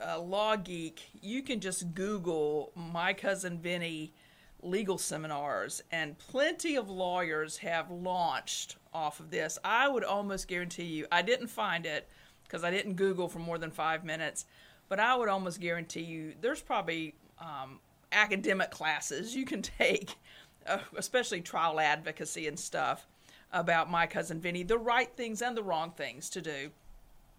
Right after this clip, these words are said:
And so, um, you know, this isn't anything new that I'm doing. It's, it's certainly been explored before, and there, like I said, there's just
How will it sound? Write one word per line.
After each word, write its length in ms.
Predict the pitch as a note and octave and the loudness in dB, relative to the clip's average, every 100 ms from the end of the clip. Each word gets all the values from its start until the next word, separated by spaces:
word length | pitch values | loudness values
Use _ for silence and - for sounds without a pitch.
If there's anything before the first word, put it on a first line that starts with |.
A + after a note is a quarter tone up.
| - - - | -20 -16 -6
And 180 | G3+ G#3 | 0 0
so, 480 | F3+ G#3 F3 F3 E3 - - - _ | 2 4 6 6 2 -4 -20 -20 _
um, 560 | F#3+ F3 E3+ E3 D#3+ D3 - | 2 4 2 0 -6 -10 -8
you 100 | F#3+ | -6
know, 340 | E3 D#3 D#3+ | -4 -6 -6
this 260 | E3+ G#3 G#3+ | 0 2 4
isn't 320 | G3 F3 E3+ - | 4 2 -4 -8
anything 600 | - F#3+ F3+ F3+ F3 E3 F3 | -4 -4 0 -2 -2 -6 -2
new 400 | F#3 G#3+ G#3+ F#3 | 2 6 6 6
that 120 | E3+ | 4
I'm 200 | F3 F3 | 4 2
doing. 320 | D#3+ D#3+ D#3+ | -2 -4 -4
It's, 220 | E3 - | -4 -4
it's 160 | - E3 | -4 -2
certainly 380 | - F3+ - E3+ | 2 2 2 -4
been 180 | E3 D#3+ | -2 -4
explored 560 | - - F#3 F3+ E3+ | -6 -6 -2 0 0
before, 580 | D#3 - F3 E3+ E3 D3+ | -2 -6 -6 0 2 2
and 280 | E3+ E3 F3 | 2 0 0
there, 420 | E3+ F3 F3 E3 E3 | 0 2 2 2 -2
like 180 | D3+ E3 | -8 -6
I 40 | D3 | -4
said, 360 | - C#3 A#2 - | -6 -6 -10 -8
there's 280 | D#3 E3 - | -8 -6 -8
just 320 | D#3 - | -8 -10